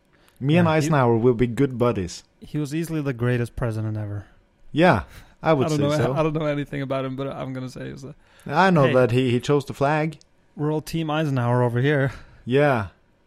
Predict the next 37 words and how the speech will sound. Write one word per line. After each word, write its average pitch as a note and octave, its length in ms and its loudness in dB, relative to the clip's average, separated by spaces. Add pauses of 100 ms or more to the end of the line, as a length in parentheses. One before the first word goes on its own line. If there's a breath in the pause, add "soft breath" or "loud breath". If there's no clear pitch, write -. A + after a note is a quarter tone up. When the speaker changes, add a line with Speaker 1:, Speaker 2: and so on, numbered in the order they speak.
(160)
Speaker 2:
Re-elect E3 440 -2
Speaker 1:
Bow D3 320 6
Speaker 2:
Eisenhower. C#3 140 4
Speaker 1:
for D#3 160 4
the C3+ 180 2
Eisenhower. A2+ 680 0 (460)
Speaker 2:
Hmm. B2+ 220 -4 (460)
Hmm. C#3 220 -4 (300)
Yeah, D3+ 260 -4
that's, C3+ 180 -12
that's D#3 220 -12
good. B2+ 280 -8 (480 soft breath)
So E3+ 200 -4
here's F3+ 220 -2
fact F3 220 -6
number E3 180 -2
ten. F3 280 -2 (300 soft breath)
According F3 340 -4
to F3 100 -4
the D#3 100 -4 (140)
U F3 80 0
S E3+ 100 -4
Flag D#3 380 -8
Code D#3 300 -6
website, C3+ 540 -4
when C3+ 160 -2
the C#3+ 80 -2
American D#3 340 -4
flag C#3+ 280 -6
is C#3+ 100 -6
flown C#3 340 -4
at - 120 -8
night, D3+ 360 -4
it C#3 120 -12
must C#3+ 260 -4
be D3+ 140 -8
illuminated. C3 840 -2